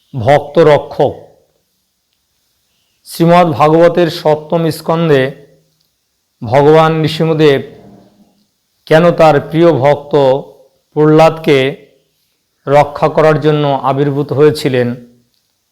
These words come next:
তা আমরা সকলেই জানি। তার পিতা ছিলেন অসুর হিরণ্যকশিপু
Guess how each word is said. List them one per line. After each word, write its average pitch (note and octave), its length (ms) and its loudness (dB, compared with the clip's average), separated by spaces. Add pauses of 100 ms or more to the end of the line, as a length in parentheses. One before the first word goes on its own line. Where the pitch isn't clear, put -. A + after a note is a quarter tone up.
(480)
তা C3+ 80 0
আমরা C3+ 280 2
সকলেই C3+ 880 -2
জানি। B2+ 440 0 (840)
তার C3+ 180 2
পিতা D#3+ 320 0
ছিলেন D#3 460 0
অসুর D#3 560 -2
হিরণ্যকশিপু D3 1000 -4